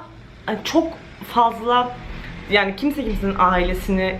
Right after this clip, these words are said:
kendi aileni ya da sevgisini sorgulamazsın. Ama orada her seferinde böyle hani, nasıl söyleyeyim, umutla iyi olmanı isteyen insanların seni beklediğini bilmek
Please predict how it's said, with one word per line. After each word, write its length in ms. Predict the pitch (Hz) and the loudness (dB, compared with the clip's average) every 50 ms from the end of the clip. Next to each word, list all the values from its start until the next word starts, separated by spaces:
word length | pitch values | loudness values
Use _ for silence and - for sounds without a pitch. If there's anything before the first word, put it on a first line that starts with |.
| - | -4
kendi 260 | - 208 208 202 196 - | -2 2 2 2 2 4
aileni 520 | - 196 190 180 175 180 175 180 180 180 | 4 4 4 4 4 2 0 0 0 0
ya 100 | 180 180 | 0 -2
da 60 | 185 | -2
sevgisini 440 | - - 196 190 185 175 - - 208 | -2 -2 0 0 0 0 -4 -6 -6
sorgulamazsın. 840 | - - 208 196 196 190 202 220 240 285 285 277 - - - 254 330 - - - - - - - - | -4 -2 0 0 2 2 2 2 2 2 2 0 -2 -6 -8 -8 -8 -8 -10 -14 -14 -14 -6 0 2
Ama 360 | - 302 311 330 349 339 - - - | 2 4 4 2 0 0 -4 -4 0
orada 600 | 247 277 302 339 349 349 - 302 302 349 359 349 - - | 2 4 6 6 4 2 2 0 0 2 0 -2 -4 -8
her 360 | - - - 277 311 349 381 | -8 -4 0 0 0 0 0
seferinde 840 | 359 - 302 277 - 277 269 262 254 254 247 240 262 269 - - - - - - - - - | -4 -4 -6 -4 0 2 2 4 4 4 4 4 4 2 2 0 -6 -14 -18 -20 -20 -16 -10
böyle 260 | 208 214 226 226 220 220 | -6 -2 -2 0 0 0
hani, 320 | 214 226 220 220 220 220 - - - - - - - - - - | 0 0 0 0 0 -2 -6 -12 -18 -20 -20 -20 -20 -16 -6 -2
nasıl 200 | 240 269 277 269 | 0 0 0 0
söyleyeyim, 440 | - 254 254 247 247 240 240 247 - - | -2 0 0 0 0 0 -4 -6 -4 0
umutla 800 | 233 233 254 302 294 - - 262 277 277 277 277 277 269 - - - - - - - - - - - - | 2 4 4 4 2 -2 -4 0 4 6 6 6 6 2 0 -6 -14 -20 -20 -20 -20 -20 -20 -20 -10 -2
iyi 180 | - 247 254 311 | 2 4 6 8
olmanı 360 | 285 254 254 247 247 247 240 | 8 6 6 4 4 2 0
isteyen 360 | 247 240 - - - 262 262 | 0 -2 -4 -2 0 2 4
insanların 960 | 247 233 226 - - 247 240 240 240 240 240 240 254 262 262 254 - - - - - | 4 4 2 2 4 4 4 6 6 4 4 4 6 4 4 2 2 -2 -10 -14 -16
seni 320 | - - - 254 240 254 240 | -6 0 4 4 6 6 6
beklediğini 680 | 226 214 - - 214 202 220 233 233 240 214 190 180 185 | 4 4 2 0 0 0 2 2 4 2 2 2 0 0
bilmek 580 | 220 214 220 226 240 269 330 - - - - | 0 2 2 4 4 2 2 0 -4 -12 -16